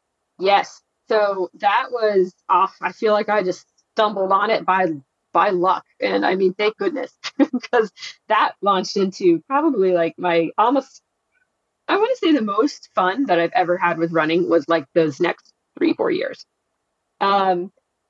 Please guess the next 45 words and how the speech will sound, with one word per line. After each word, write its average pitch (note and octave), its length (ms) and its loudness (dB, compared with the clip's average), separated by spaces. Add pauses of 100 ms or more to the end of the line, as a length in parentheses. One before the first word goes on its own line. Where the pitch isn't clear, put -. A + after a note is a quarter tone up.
the A#3+ 100 -2
first C4+ 280 0
thing F4+ 220 0
I G4 100 0
did F3+ 420 -6
was F#3+ 480 0
I F#3 460 0 (360)
was, F#3+ 240 -2
like, F3+ 260 0 (380)
New G#3 160 0
Year's A#3 200 -2
resolution G3 600 0
style. - 400 -4 (340)
I G#3 160 0
had A#3+ 180 -4
spent F#3+ 280 -10 (140)
the D#3+ 80 -4
last F#3 360 0 (240)
four G3+ 180 -2
or G3 60 -6
five G3 240 -2
years, E3+ 420 0 (600)
um, F3 280 0
after G3 240 -2
college F3+ 640 -2
wondering F#3 320 2
why E3+ 200 2
I F3 60 0
couldn't E3+ 400 -4 (560)
follow F3+ 320 0
up E3+ 180 -2
and E3+ 140 -2
repeat F#3 380 -4
what F#3+ 100 0
I F3+ 100 4
had F#3 160 -2
done D#3 180 -2
in D#3+ 80 -6
college. - 480 -4 (100)
I F3+ 120 2
was F3 160 0
just - 200 -8
like, E3+ 180 -2
"You F3 80 2
know, F#3+ 240 -2